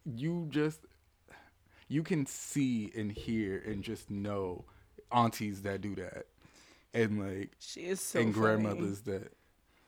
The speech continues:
Speaker 1: right, grandmothers that are just, that just have favorite weathermen and shit.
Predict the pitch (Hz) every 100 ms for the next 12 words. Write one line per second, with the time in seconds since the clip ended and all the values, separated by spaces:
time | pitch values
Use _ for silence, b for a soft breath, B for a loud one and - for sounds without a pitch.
0 | - - 123 113 101 101 110 113 104 104
1 | 104 110 101 101 104 101 - - 123 -
2 | 117 107 107 107 107 - - 104 104 98
3 | 98 - 107 101 98 98 85 95 98 98
4 | 98 95 95 98 - 95 92